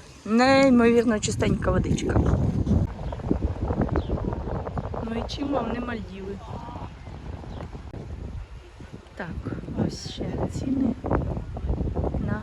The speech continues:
всякі розвлікушки. Ось такий тут вхід. Можете бачити, купа водорослів. А,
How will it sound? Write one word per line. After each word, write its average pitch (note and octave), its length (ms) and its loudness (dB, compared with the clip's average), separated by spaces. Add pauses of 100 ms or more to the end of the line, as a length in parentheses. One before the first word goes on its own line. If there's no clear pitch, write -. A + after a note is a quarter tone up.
всякі - 480 -6 (260)
розвлікушки. - 800 -2 (1800)
Ось C#4 300 8
такий B3+ 500 4 (120)
тут A3+ 220 4
вхід. A#3+ 580 2 (1040)
Можете B3 460 8
бачити, A#3 680 8
купа C4 260 10
водорослів. B3 840 6 (4000)
А, A3+ 360 10